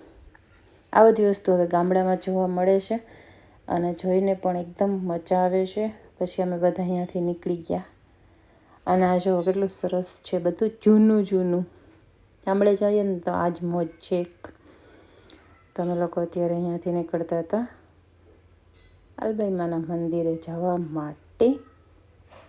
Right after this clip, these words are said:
અને અહીંયા મારી ને રીતાની મસ્તી ચાલુ થઈ ગઈ, કેમ કે તડકો અત્યારે એટલો પડે છે ને એટલી ગરમી છે કે દર્શન કરીને આવ્યા તો અમે આખા ગરમીથી કંટાળી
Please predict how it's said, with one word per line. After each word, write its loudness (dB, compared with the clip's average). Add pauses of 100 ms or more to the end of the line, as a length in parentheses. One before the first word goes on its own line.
(300)
અને 2
અહીંયા 4
મારી 4
ને -6
રીતાની 0
મસ્તી -4
ચાલુ 0
થઈ 0
ગઈ, 2 (600)
કેમ -2
કે 2 (100)
તડકો 4
અત્યારે 2
એટલો 2
પડે 2
છે 0
ને 2
એટલી -4
ગરમી 4
છે 0 (1300)
કે -4 (100)
દર્શન 0
કરીને 4
આવ્યા 6
તો 0
અમે 0
આખા -4 (100)
ગરમીથી 0 (1600)
કંટાળી 2